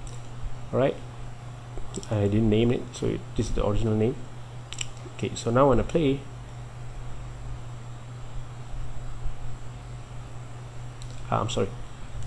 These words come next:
you have to click a parent button. All right, now it's parented.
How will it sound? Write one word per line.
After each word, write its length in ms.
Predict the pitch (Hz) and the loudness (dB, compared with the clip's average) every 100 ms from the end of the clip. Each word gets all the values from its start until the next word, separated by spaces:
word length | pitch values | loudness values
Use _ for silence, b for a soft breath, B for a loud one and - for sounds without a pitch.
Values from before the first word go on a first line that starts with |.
| - | 4
you 200 | 127 123 | 6 8
have 220 | 123 120 | 8 6
to 60 | 123 | 2
click 260 | - 113 - - | 4 2 2 0
a 100 | 107 | 0
parent 340 | - 110 107 98 | 4 4 6 4
button. 320 | 98 131 127 - - - - - - - - - - - - - | 4 4 0 -6 -8 -8 -8 -8 -8 -4 -2 -4 -6 -10 -2 4
All 80 | |
right, 200 | 160 - - - 131 | 6 6 2 -2 2
now 120 | 123 | 4
it's 140 | 113 | 4
parented. 480 | - 107 127 151 | 4 4 4 4